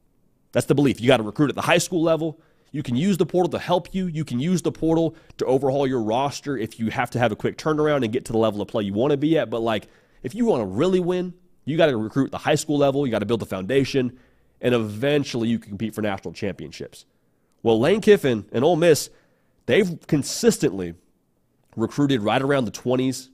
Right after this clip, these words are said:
give or take, when it comes to their recruiting class rankings, and they double-digit transfer portal every single year. Every single year, that's what Lane Kiffin has proven he is going to do. And that's a testament to Lane Kiffin and his staff being aggressive.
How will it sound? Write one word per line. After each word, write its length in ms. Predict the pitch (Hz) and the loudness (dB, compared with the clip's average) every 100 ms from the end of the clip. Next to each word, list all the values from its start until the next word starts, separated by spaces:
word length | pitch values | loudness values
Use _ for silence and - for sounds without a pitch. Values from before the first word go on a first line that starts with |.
| _ | _
give 140 | 127 123 | -2 -2
or 60 | |
take, 280 | 120 135 135 | -2 -2 0
when 80 | 123 | -4
it 60 | 101 | -2
comes 260 | 120 117 | -4 -4
to 80 | 113 | -4
their 400 | 107 113 110 98 - | 0 2 2 -2 -8
recruiting 500 | 92 101 - 127 127 | -8 -6 -2 0 0
class 300 | 120 123 120 | -2 -4 -4
rankings, 440 | - 123 120 127 117 - _ _ | -4 -4 -2 -4 -6 -12 _ _
and 160 | 113 123 | -2 4
they 180 | 127 | 4
double-digit 1300 | 104 95 117 135 147 143 143 95 107 131 117 123 - | 2 0 2 4 2 0 -6 -8 -2 -2 0 -2 -2
transfer 480 | - 123 123 117 117 | -6 0 0 0 -4
portal 360 | - 113 107 | 0 2 4
every 340 | 110 127 117 127 | 4 4 2 -2
single 420 | - 127 120 120 | 0 0 2 2
year. 220 | 95 85 _ _ _ _ _ | 0 -6 _ _ _ _ _
Every 280 | 117 175 190 | 4 4 4
single 300 | - 190 185 | 0 4 4
year, 120 | 127 | 4
that's 120 | 104 | 0
what 120 | 131 123 | -2 -2
Lane 140 | 131 | -2
Kiffin 240 | 135 127 | -4 -6
has 100 | 113 | -8
proven 280 | - 131 120 | -2 -2 0
he 140 | 110 123 | 0 -2
is 100 | 110 | -2
going 280 | 110 120 110 | -2 -2 -4
to 80 | |
do. 220 | 104 90 - _ _ _ _ _ | -6 -8 -12 _ _ _ _ _
And 100 | 113 | -6
that's 100 | 110 | -6
a 40 | |
testament 420 | - 123 - 117 85 | 0 0 0 -4 -2
to 80 | |
Lane 180 | 110 107 | -2 -2
Kiffin 280 | - 123 113 | 0 -2 0
and 60 | 110 | -2
his 120 | 101 | -4
staff 380 | - 113 117 117 | -2 -2 -2 -2
being 160 | 107 | -4
aggressive. 600 | 90 87 95 117 175 165 | -6 -8 -6 -4 -4 -6